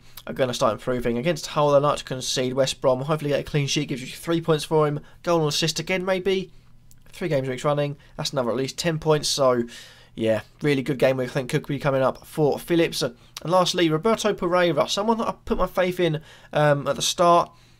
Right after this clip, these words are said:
He came to, you know, his first three game weeks, I think a goal and two assists, or two goals and assist. Went quite a bit. Now he's back, looking good.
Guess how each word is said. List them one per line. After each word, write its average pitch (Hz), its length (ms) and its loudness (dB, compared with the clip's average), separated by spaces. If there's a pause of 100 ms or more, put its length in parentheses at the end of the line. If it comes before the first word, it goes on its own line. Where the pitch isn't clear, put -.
He 160 100 -2
came 143 200 6
to, 135 220 4
you 147 80 -4
know, 123 80 0
his 120 120 -4
first 151 240 2
three 156 120 -4
game 139 200 0
weeks, 139 180 -2
I 139 60 -8
think 135 160 -8
a - 20 -10
goal 135 300 2
and 131 100 -6
two 143 140 0
assists, 156 340 -2
or 139 80 -6
two 151 220 -4
goals 135 260 2
and 123 100 -8
assist. 151 420 -4 (380)
Went 180 220 -6
quite 185 260 2
a 170 40 2
bit. 185 280 -2 (200)
Now 208 160 2
he's 147 160 2
back, 131 380 0 (160)
looking 170 360 -2
good. 139 380 2